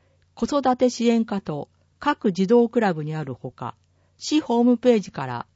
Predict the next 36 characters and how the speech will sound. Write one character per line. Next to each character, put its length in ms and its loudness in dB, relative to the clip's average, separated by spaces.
ダ 160 0
ウ 160 2
ン 120 4
ロ 200 0
ー 20 -4
ド 140 -10
か。 240 -12
詳 260 -2
細 280 0
は 260 -2
市 300 -4
ホ 180 -2
ー 20 2
ム 160 2
ペ 200 0
ー 20 0
ジ 160 -6
を 140 -6
ご 140 -6
覧 200 -2
く 120 -14
だ 120 -8
さ 220 -10
い。 120 -16
市 340 -6
ホ 260 0
ー 20 2
ム 140 2
ペ 220 0
ー 40 -2
ジ 320 -14
児 120 -4
童 200 0
ク 140 -8
ラ 160 -6
ブ。 180 -18